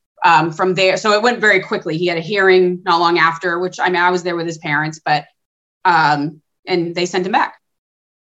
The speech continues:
I didn't really get to interact with him much after the fact of,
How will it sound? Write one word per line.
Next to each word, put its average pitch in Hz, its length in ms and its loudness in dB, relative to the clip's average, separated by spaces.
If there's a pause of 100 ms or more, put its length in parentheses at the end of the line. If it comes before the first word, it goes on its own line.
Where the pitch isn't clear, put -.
(300)
I 240 120 2
didn't 269 220 0
really 247 240 0
get 240 240 -2
to 190 360 -2
interact 220 420 2
with 202 140 -4
him 180 180 -2
much 156 300 -2 (100)
after 170 720 0 (160)
the 185 80 -10
fact 160 480 0
of, 170 240 -2